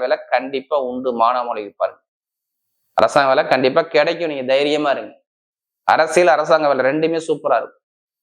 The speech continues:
நல்ல ஒரு மாற்றத்துக்கு மெயினா பாருங்க, இரும்பு சம்மந்தப்பட்ட வேலை நல்லா இருக்கும்,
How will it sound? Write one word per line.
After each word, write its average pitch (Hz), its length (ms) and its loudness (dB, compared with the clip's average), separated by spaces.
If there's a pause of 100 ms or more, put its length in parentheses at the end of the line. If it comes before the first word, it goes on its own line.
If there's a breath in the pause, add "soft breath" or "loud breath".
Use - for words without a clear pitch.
(1400)
நல்ல 180 140 4 (100)
ஒரு 185 160 -4
மாற்றத்துக்கு 160 380 0
மெயினா 170 220 0 (120)
பாருங்க, 156 220 -2 (1080)
இரும்பு 165 340 2
சம்மந்தப்பட்ட 135 360 0
வேலை 120 140 2
நல்லா 117 200 0
இருக்கும், 110 280 -10